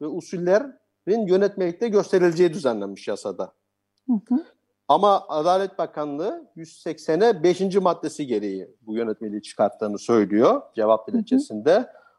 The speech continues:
Speaker 2: O
Speaker 1: Orada
Speaker 2: nedir?
Speaker 1: da,
Speaker 2: Hı hı.
Speaker 1: evet, şimdi tanık ve bilirkişinin naiple veya istinabe yoluyla dinlenilmesi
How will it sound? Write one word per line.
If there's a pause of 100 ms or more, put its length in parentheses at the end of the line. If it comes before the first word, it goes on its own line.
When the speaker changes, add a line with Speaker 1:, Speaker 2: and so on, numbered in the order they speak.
(240)
Speaker 2:
O
Speaker 1:
Orada
Speaker 2:
nedir?
Speaker 1:
da, (240)
Speaker 2:
Hı
hı.
Speaker 1:
evet,
şimdi
tanık
ve
bilirkişinin
naiple
veya
istinabe
yoluyla
dinlenilmesi